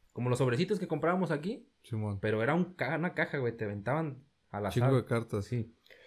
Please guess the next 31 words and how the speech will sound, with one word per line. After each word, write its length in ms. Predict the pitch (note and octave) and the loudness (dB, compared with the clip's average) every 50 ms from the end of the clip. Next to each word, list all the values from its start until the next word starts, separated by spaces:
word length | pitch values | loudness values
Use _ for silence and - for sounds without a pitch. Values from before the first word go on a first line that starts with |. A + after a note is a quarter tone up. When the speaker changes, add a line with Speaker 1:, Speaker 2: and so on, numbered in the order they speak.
| - - - - - - - - - | -20 -20 -20 -20 -20 -20 -20 2 4
Speaker 1:
<coughs> 540 | - - - - - - - - - - - _ _ _ _ _ - - - - - _ _ _ _ _ - _ _ _ - | 4 4 4 2 -2 -2 -4 -6 -6 -8 -16 _ _ _ _ _ -20 -20 -20 -20 -20 _ _ _ _ _ -20 _ _ _ 4
Y 60 | A#2+ | 6
entonces 340 | B2 B2 C3 D3 D3 F3 F3 | 6 8 8 6 8 8 6
el, 100 | C#3 - - | 6 6 6
el 140 | B2 B2+ B2+ | 4 6 8
vato, 560 | B2+ C#3 C#3 - F3 F3 E3 - - - - _ - | 8 6 6 6 2 2 2 0 -6 -14 -20 _ -2
pues 100 | G#2 F#2+ | 0 0
no, 320 | F#2+ F#2+ F#2+ F#2 - G2 | 0 0 -2 -4 -6 -6
pues 140 | - - F#2 | -6 -4 -2
nos 160 | G2 G2 F#2 - | -2 0 0 2
humillaba, 540 | G2 F#2 F2+ E2+ E2 D2 D2+ F#2+ A2+ A2+ A2 | 2 2 2 2 0 -2 -2 -2 0 2 2
güey. 140 | G#2+ G#2+ | 4 4
Nosotros 320 | G#2 G#2 G#2+ - B2+ - - | 2 2 0 -2 0 0 0
acá 200 | G#2+ - A2+ A2 | 2 2 2 2
con 100 | - B2 | 4 2
nuestras 360 | A#2 A2 G#2+ - A2+ G#2 G2 | 2 2 0 2 0 0 2
cartas 520 | - - G#2+ G#2+ - A#2+ A#2 - - - _ - - G#2+ A2 - - - - - - - - - | 2 -2 -2 0 0 -2 -2 -2 -4 -12 _ -14 -12 -10 -10 -10 -12 -14 -16 -14 -10 -10 -8 -8
sacadas 460 | - - G#2+ G2 - G#2 A2+ A#2+ A#2 | -4 -4 -4 0 2 4 4 4 4
acá 240 | A#2 G#2 A2+ A2+ A#2 | 2 2 2 2 2
del 200 | A#2+ A2+ G#2+ G#2 | 2 0 0 0
ciber, 360 | - A#2 A#2 C3+ C#3 C3 B2 B2 | 0 0 0 2 4 4 4 6
güey, 180 | B2+ B2+ B2+ | 6 6 4
de, 480 | B2+ A#2+ A#2+ A#2+ B2 A2 - D3 - - - - - | 4 4 4 4 4 4 4 4 2 0 -2 -6 -8
<laughs> 140 | - - | -2 4
en 260 | - D#3+ C#3 C3 B2 A2 | 4 6 6 6 4 4
copia, 480 | - B2+ C3 C#3 C#3 - D3+ C#3 C3+ C3+ | 4 6 6 6 6 8 8 8 8 8
güey. 200 | C#3 C#3+ D3 - - - - - - - - - _ _ _ _ _ _ | 6 4 2 -2 -8 -18 -20 -20 -20 -20 -20 -20 _ _ _ _ _ _
Y 240 | - A#2 A2+ A2+ A2+ A2+ | -2 2 4 4 4 4
no 160 | A2+ A#2 C3 | 2 2 2
mames, 300 | B2+ C3 D3 E3 E3+ D3+ | 0 0 0 2 2 2
güey. 320 | B2+ A#2+ A#2+ - - - | 4 2 2 0 -2 -10